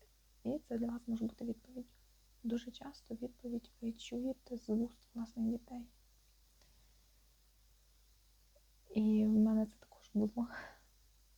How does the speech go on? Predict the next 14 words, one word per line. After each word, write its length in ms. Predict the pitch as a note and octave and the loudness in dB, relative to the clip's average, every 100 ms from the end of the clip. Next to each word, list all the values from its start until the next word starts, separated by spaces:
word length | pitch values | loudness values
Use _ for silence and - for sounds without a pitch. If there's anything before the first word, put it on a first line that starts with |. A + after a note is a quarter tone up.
| - | -2
Я 400 | G#3+ G#3 G#3+ A3 | 2 4 2 0
задавала 420 | G#3+ A3 A3 A3 | -2 -2 0 -2
запитання. 580 | G#3+ - - A#3+ B3+ B3 - _ _ _ _ _ _ _ A#3 | -6 -14 -12 -6 -4 -4 -8 _ _ _ _ _ _ _ -4
І, 420 | A3 A3+ A#3+ B3+ D4+ - - | 0 0 -2 -4 -8 -18 -4
ну, 160 | A3+ G#3 | 2 2
задавалася 800 | G#3+ G#3+ A3 G#3+ G#3+ - A3+ A3 | 4 2 2 -2 -2 -4 -10 -8
запитанням, 920 | G#3 G#3+ A3 - A3 G#3+ A3 A#3 C4 - - - | -8 -10 -12 -8 -2 0 0 0 -6 -14 -16 -2
як, 520 | G#3+ G#3 G#3+ - - A#3 | 0 0 -2 -12 -16 -8
як 200 | A3 A3+ - | -8 -6 -2
мені 160 | A3 | -2
з 60 | A3 | -2
цим 180 | - G#3+ | -8 -8
всім 280 | - G#3+ | 0 0
розібратися, 720 | G#3+ G#3+ A3 - C4 - - | 0 -2 -4 -6 -16 -20 -20